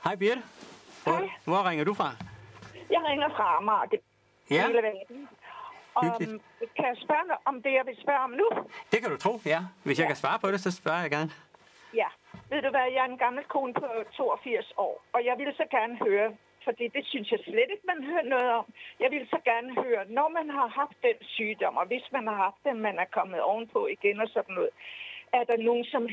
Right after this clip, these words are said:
Speaker 2: helst, øh, problemer bagefter i form af overfølsomhed, hovedpine eller n-, noget lignende-agtigt? Altså, hvis du forstår, hvad jeg mener.
Speaker 1: Ja. Det,
Speaker 2: Efter virkninger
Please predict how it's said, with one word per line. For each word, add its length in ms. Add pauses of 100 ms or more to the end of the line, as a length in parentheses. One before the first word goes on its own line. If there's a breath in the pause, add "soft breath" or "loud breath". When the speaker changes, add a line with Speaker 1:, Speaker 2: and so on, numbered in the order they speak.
Speaker 2:
helst, 360 (120)
øh, 180 (840)
problemer 500 (160)
bagefter 500
i 140
form 280
af 240 (420 loud breath)
overfølsomhed, 880
hovedpine 580
eller 160 (180)
n-, 240
noget 200 (100)
lignende-agtigt? 840 (400)
Altså, 240
hvis 180
du 80
forstår, 320
hvad 100
jeg 120
mener. 320 (160)
Speaker 1:
Ja. 180 (640 loud breath)
Det, 160
Speaker 2:
Efter 200
virkninger 500